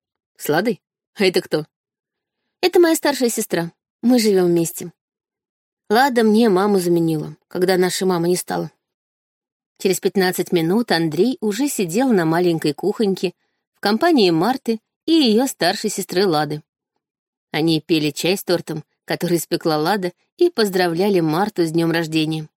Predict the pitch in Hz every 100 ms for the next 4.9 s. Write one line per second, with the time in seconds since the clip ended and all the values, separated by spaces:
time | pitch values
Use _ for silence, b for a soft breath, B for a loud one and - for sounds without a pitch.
0 | _ _ _ _ _ _ _ _ - 170
1 | 151 220 190 165 196 156 156 226 196 147
2 | 156 190 160 - 151 214 185 160 _ _
3 | _ _ - - 160 - 208 196 165 -
4 | 208 185 156 165 147 139 139 226 -